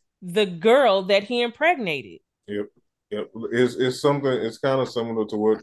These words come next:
Speaker 2: you know, you were saying about, like, the hip hop industry. Like, that's a, that's a, a, uh, and what's the, the term? Like, oh, well-known secret?
Speaker 1: Yeah.
Speaker 2: A secret that's not even a secret.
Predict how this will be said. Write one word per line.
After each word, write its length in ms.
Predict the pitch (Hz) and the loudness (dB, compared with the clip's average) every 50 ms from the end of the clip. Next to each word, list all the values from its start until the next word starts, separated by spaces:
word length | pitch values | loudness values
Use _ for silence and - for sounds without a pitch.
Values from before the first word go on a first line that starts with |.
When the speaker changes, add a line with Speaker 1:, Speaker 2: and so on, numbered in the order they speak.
| - - | -4 -10
Speaker 2:
you 100 | 107 107 | -8 -6
know, 140 | 104 104 101 | -4 -4 -4
you 200 | 98 101 104 104 | -4 -4 -4 -4
were 60 | 101 | -4
saying 480 | 101 101 104 104 104 104 101 101 101 101 | -4 -4 -4 -4 -4 -4 -4 -4 -6 -6
about, 440 | 98 98 98 101 101 98 - - 98 | -6 -4 -2 0 0 -2 -2 -4 -6
like, 260 | 98 95 90 80 - | -6 -6 -6 -6 -8
the 220 | 95 92 95 98 101 | -8 -8 -6 -2 0
hip 140 | 110 110 - | -2 0 0
hop 140 | 107 104 98 - | 0 -2 -2 -2
industry. 260 | 101 98 101 101 98 104 | -4 -6 -8 -8 -4 0
Like, 220 | 104 104 101 101 | 2 2 2 2
that's 200 | 110 117 - - | 0 -2 -2 -2
a, 100 | 117 107 104 - _ _ _ - | -2 -4 -4 -6 _ _ _ -4
that's 280 | 113 113 127 127 - | 0 0 0 2 2
a, 40 | 131 | 2
a, 500 | 117 113 110 - - 101 107 104 101 104 101 - - | 2 2 0 -2 -2 0 0 0 0 -4 -6 -8 -8
uh, 280 | 104 98 98 98 95 92 - _ - | -6 -4 -4 -4 -6 -8 -12 _ -10
and 280 | 98 98 95 92 92 92 92 _ _ | -8 -8 -8 -8 -10 -14 -20 _ _
what's 200 | - 120 120 123 - | -2 -2 -2 -2 -4
the, 180 | 127 117 - - - | -6 -8 -8 -10 -14
the 100 | - 113 | -16 -12
term? 360 | - - 135 127 123 120 117 | -6 -2 -2 0 0 0 0
Like, 160 | 110 104 - - | 0 -2 0 2
oh, 220 | 107 113 113 113 - _ | 0 0 0 -2 -8 _
well-known 540 | - 104 107 113 117 113 117 120 120 120 113 | -2 0 2 2 2 2 0 0 -2 -2 -4
secret? 500 | - - 131 123 123 - 123 120 113 - _ _ _ - - - _ - | -6 -6 -8 -8 -6 -6 -6 -6 -8 -10 _ _ _ -20 -20 -20 _ -10
Speaker 1:
Yeah. 220 | 196 220 220 214 185 | -4 0 2 2 2
Speaker 2:
A 40 | |
secret 360 | 170 156 135 131 - 135 123 120 | 2 2 0 0 2 2 4 4
that's 120 | 120 110 | 4 4
not 220 | 123 123 120 120 | 4 2 2 2
even 160 | 123 120 113 113 | 2 2 0 0
a 40 | |
secret. 460 | 107 - 135 131 127 - 127 123 127 | -2 -2 -6 -8 -8 -8 -10 -10 -12